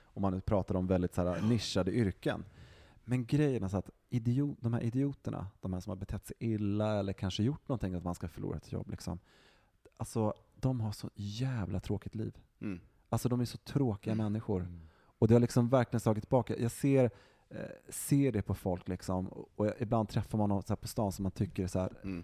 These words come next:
Speaker 1: "Men du var ju en idiot",
Speaker 2: Mm.
Speaker 1: liksom.
Speaker 2: Mm.
Speaker 1: Eh, eh, som man tyckte då när man var, var yngre. Och man ser liksom att den här människan har ju så jävla tråkigt.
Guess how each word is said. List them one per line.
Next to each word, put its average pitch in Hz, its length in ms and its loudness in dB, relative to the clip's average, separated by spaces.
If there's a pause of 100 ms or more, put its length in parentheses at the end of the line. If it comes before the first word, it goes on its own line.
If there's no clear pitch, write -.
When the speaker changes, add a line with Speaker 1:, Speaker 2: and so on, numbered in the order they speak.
Speaker 1:
"Men 110 180 2
du 117 180 2
var 98 220 6
ju 98 80 2
en 98 100 -2
idiot", 104 680 -4
Speaker 2:
Mm. 98 120 -4
Speaker 1:
liksom. 87 320 -2 (260)
Speaker 2:
Mm. 87 220 -8
Speaker 1:
Eh, 95 460 -2
eh, 90 140 -2
som 95 140 -8
man 98 100 -2
tyckte - 300 -4
då 98 100 0
när 90 80 -2
man 87 160 -2
var, 87 380 2
var 92 260 -2
yngre. 104 320 -2
Och - 160 -6
man 120 100 -2
ser 120 140 -2
liksom 110 180 -2
att 107 60 -2
den 120 100 0
här 135 100 0
människan 110 420 -2
har 110 240 0
ju 107 60 -2
så - 160 -8
jävla 104 420 2
tråkigt. - 580 -4